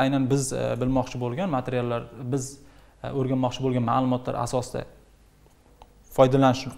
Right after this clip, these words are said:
qo'yilgan. Demak, o'zimiz xohlasak, nazariy ma'lumotlarni xohlasak, amaliy ma'lumotlarni tanishib chiqishimiz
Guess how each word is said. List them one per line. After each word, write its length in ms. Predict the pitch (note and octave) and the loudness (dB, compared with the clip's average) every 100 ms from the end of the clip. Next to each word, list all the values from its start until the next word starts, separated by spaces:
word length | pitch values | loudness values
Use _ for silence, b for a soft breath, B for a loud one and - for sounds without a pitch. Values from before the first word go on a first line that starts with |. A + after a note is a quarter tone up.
| - | 2
qo'yilgan. 440 | C3+ B2+ B2+ A#3 C#4 C#3 | 6 6 4 2 2 0
Demak, 220 | C3+ C3 | 0 0
o'zimiz 280 | C#3+ C#3+ C3 D#3 | 0 0 -2 -4
xohlasak, 580 | D3 C#3 C3 - C#3 C#3 B2 | -2 -2 -4 -2 -4 0 0
nazariy 320 | B2+ C3+ C3 B2 | 4 4 2 2
ma'lumotlarni 480 | B2 B2 B2 B2 B2 | 0 0 -2 -4 -4
xohlasak, 300 | A#2 B2 F#3 - B2 | -8 -8 -10 -8 -6
amaliy 260 | C3 D3+ F3 | -6 -4 -2
ma'lumotlarni 560 | D3 C#3+ C#3 C#3 C#3+ C#3+ B B B - | 0 0 0 0 0 -4 B B B -2
tanishib 300 | C3+ C3 - | 0 0 -6
chiqishimiz 280 | - - D3+ | -8 -4 -2